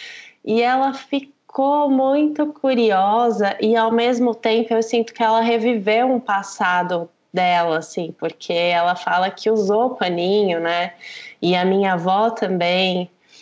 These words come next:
Então, despertou um olhar muito carinhoso pra ela, pra mim, eu pra ela e pra questão do nosso ciclo, assim, esse contato.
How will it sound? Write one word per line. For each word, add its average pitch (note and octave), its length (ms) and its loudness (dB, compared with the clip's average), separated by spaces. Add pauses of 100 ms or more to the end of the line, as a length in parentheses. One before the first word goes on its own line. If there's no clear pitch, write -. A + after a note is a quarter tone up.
(220)
Então, G3 1000 0
despertou A#3 880 0
um D4 120 2
olhar A3 420 2
muito A#3 360 0
carinhoso C4+ 840 0
pra A3 180 0
ela, G3+ 500 0
pra A#3 340 -2
mim, A#3+ 520 2 (180)
eu C#4+ 260 2
pra C4+ 260 0
ela A#3 560 0
e A#3+ 180 -2 (240)
pra C4+ 180 0
questão D4 500 -2
do F#3 100 -2
nosso F3+ 360 -2
ciclo, F3+ 480 -4
assim, E3+ 360 -4
esse E3+ 200 -8
contato. F#3 800 -4